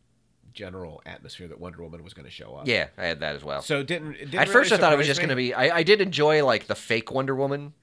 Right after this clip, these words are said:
Speaker 1: Right.
Speaker 2: In the ki-, 'cause they did that with, it was a nice callback to the first movie when you get the fake Superman showing up at the end, and you only
Speaker 1: Uh.
Speaker 2: see him from the neck down.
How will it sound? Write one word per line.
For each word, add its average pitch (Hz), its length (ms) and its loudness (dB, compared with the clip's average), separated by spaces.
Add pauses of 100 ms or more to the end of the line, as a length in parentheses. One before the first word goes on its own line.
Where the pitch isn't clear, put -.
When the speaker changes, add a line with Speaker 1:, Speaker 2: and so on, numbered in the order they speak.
(140)
Speaker 1:
Right. 101 320 -8
Speaker 2:
In 123 360 0
the 120 80 -2
ki-, 160 200 6
'cause 175 200 0
they 185 100 4
did 180 220 4
that 156 180 6
with, 143 220 -2
it 170 100 0
was 156 140 -4
a - 20 0
nice 175 160 4
callback 147 400 4
to 123 80 -8
the 120 60 -6
first - 320 -4
movie 120 260 -4
when 110 160 -6
you 110 80 -6
get 104 160 -2
the 101 60 -8
fake 107 340 -4
Superman 78 480 -6
showing 85 260 -6
up 80 140 -8
at - 80 -20
the 85 160 -6
end, 69 260 -10 (360)
and 104 100 -4
you 113 100 0
only 107 200 -2
Speaker 1:
Uh. - 20 -6
Speaker 2:
see 110 160 -4
him 101 80 -6
from 95 160 -8
the 90 60 -6
neck - 240 -6
down. 64 320 -8